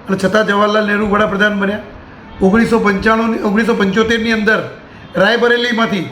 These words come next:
ઇન્દિરા ગાંધી જીત્યા હતા, છતાં પણ રાયબરેલીમાં, ની અંદર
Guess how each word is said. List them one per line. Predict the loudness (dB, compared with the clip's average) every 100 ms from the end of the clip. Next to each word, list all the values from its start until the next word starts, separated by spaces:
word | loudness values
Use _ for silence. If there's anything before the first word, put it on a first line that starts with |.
| -14 -20 -12 -2
ઇન્દિરા | 2 4 2
ગાંધી | 2 -2 -2
જીત્યા | -6 0 0
હતા, | 2 -2 -4 -14 -16 -8
છતાં | 0 2 2
પણ | 0 2
રાયબરેલીમાં, | 0 0 0 0 0 0 -2 -6 0 2 0 -2
ની | -4 -2 -2
અંદર | -2 0 0